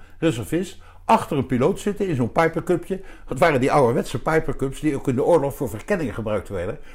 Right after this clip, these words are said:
Omdat die heel licht waren. De wanden van die Piper Cup was niet hout, maar was, eh, zeildoek met, met was ingesteken. Daarom zijn ze heel licht, met een motortje enzovoort. Dus om de beurt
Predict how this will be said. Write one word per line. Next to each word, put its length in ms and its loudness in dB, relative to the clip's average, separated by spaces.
Omdat 280 -2
die 100 2
heel 160 4
licht 240 2
waren. 260 0
De 200 2
wanden 400 4
van 80 -2
die 100 0
Piper 320 -2
Cup 200 -4
was 200 -4
niet 120 -4
hout, 300 4
maar 140 0
was, 300 -2
eh, 340 2
zeildoek 640 6
met, 240 2
met 200 4
was 320 4
ingesteken. 600 -2
Daarom 180 6
zijn 140 4
ze 60 6
heel 180 10
licht, 480 4
met 140 0
een 80 -2
motortje 440 2
enzovoort. 360 0
Dus 280 0
om 220 6
de 100 4
beurt 500 4